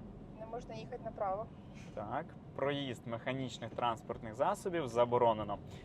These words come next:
Speaker 2: Зверни увагу, у нас тут бруківка, бачиш, повздовжна лежить. Правильно, у нас тут дві смуги для руху. Ми будемо рухатись трішки лівіше, ось за цими автомобілями.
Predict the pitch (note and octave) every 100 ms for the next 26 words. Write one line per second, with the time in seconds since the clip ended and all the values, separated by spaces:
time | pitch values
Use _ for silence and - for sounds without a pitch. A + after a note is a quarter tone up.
0 | - - B2+ D3+ D#3+ A3+ F3+ D3 D3+ C#3
1 | C3 C#3 - A#3+ - B2+ D#3+ F3+ C#3+ -
2 | C#3 B2+ C#3+ A#2+ A#2 A2+ A2+ A2 G#2+ -
3 | - - - - - - C#3 B2 A2 G#2+
4 | C3+ F3 E3+ C3+ B2 D3 - C3 C3+ C3
5 | A#2+ - - - - A#2+ C#3+ A#2+ - A#2+
6 | F3+ F3 D3+ C#3 E3 D#3 C#3+ C3+ - C#3+
7 | C3 - C#3+ F#3 B3+ - D3+ C#3+ B2+ -
8 | C#3 B2+ A2 C3 A#2+ A2+ A2+ G#2 G#2